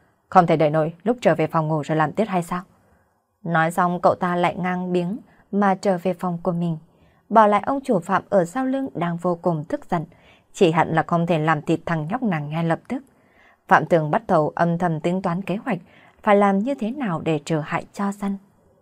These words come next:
Anh mang theo sắc mặt u ám trở về phòng. Mễ Lạc Tư đã nằm ở trên giường rồi, lại còn quấn chặt thêm mấy lớp chăn, chỉ để lộ ra một cái đầu nho nhỏ. "Em ngủ đây,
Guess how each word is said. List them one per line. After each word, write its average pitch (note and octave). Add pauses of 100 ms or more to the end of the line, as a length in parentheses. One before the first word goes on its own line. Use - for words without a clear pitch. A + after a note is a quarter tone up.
(520)
Anh E3+
mang E3+
theo E3+
sắc B3
mặt F3
u F3+
ám F3
trở G#3+
về E3+
phòng. E3+ (560)
Mễ G#3+
Lạc C4
Tư C4+
đã C4
nằm C4
ở F3
trên C4
giường G3+
rồi, E3+ (440)
lại E3+
còn D#3
quấn E3+
chặt G#3 (120)
thêm F3+
mấy F3
lớp C4 (120)
chăn, A#3+ (360)
chỉ G#3+
để G#3+
lộ G3
ra C#4
một B3+
cái G#3+
đầu G#3+
nho C4
nhỏ. A#3 (800)
"Em G3+
ngủ F#3
đây, G#3